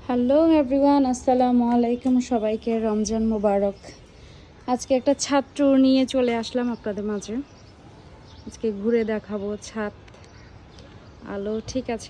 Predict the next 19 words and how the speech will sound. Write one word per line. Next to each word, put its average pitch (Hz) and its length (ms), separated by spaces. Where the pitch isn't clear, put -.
কিনা 208 180
বুঝতে 190 280
পারছি 190 360
না, 214 100
আচ্ছা 277 320
যাই 196 240
হোক। 233 160
আহ, 277 540
ফার্স্টে 294 280
হচ্ছে 285 280
গেটে 254 320
দিয়ে 269 260
এসেই, 269 440
এটা 247 180
কি 285 380
গাছ 247 420
নাম 220 280
জানি 226 300
না 214 220